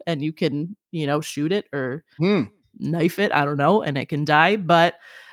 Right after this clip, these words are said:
Speaker 1: uh, there's also, like, a pretty commonly held belief that the only way to kill a Wendigo is that you have to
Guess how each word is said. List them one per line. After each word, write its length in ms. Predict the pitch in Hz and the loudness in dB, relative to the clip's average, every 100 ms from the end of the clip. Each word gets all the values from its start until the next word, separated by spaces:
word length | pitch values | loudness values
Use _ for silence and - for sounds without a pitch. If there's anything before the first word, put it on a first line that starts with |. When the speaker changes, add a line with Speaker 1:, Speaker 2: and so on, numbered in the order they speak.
| - | 0
Speaker 1:
uh, 360 | 165 165 156 151 - _ _ 170 | 4 6 6 2 -2 _ _ 2
there's 300 | 202 202 175 | 4 4 4
also, 420 | 185 214 240 226 | 4 4 4 2
like, 200 | 185 170 | 2 2
a 60 | 165 | 0
pretty 280 | - 170 165 | 0 -2 -2
commonly 500 | 170 165 160 175 170 | 2 2 2 2 2
held 240 | 170 156 | 2 2
belief 420 | 151 143 147 175 - | 0 0 2 0 2
that 360 | 160 151 156 - | 4 6 4 0
the 120 | 151 | -4
only 300 | 147 165 175 | 0 0 2
way 140 | 175 156 | 2 2
to 80 | |
kill 280 | 151 - 160 | 0 0 2
a 40 | 165 | 4
Wendigo 520 | 180 196 196 202 220 | 2 2 4 4 4
is 180 | 151 143 | 0 -2
that 280 | 156 151 - | 0 0 0
you 100 | 147 | -4
have 360 | - 160 156 - | 0 0 0 -2
to 440 | 170 156 151 151 | 0 2 2 0